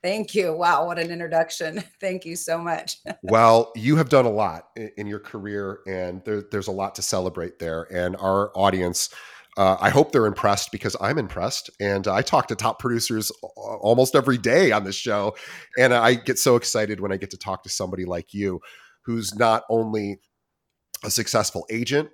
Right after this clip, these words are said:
Speaker 2: but also a su-, successful business owner, mentor, author, uh, and, uh, and now coach. So I am, I'm a, a huge fan of that. I think they, and, and a mother on top of it, and a wife.
Speaker 1: <laughs>
Speaker 2: Uh, it's that expression, "If you want something done, give it to a busy mom," right? <laughs> They,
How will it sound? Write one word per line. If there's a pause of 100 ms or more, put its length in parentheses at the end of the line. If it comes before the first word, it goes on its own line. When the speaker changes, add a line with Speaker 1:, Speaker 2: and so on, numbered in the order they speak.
(140)
Speaker 2:
but
also
a
su-,
successful
business
owner,
mentor, (420)
author, (280)
uh,
and,
uh,
and
now
coach.
So
I
am,
I'm
a,
a
huge
fan
of (440)
that.
I
think
they,
and,
and
a
mother
on
top
of
it,
and
a
wife.
Speaker 1:
<laughs> (340)
Speaker 2:
Uh, (540)
it's
that
expression,
"If
you
want
something
done,
give
it
to
a
busy
mom,"
right?
<laughs>
They,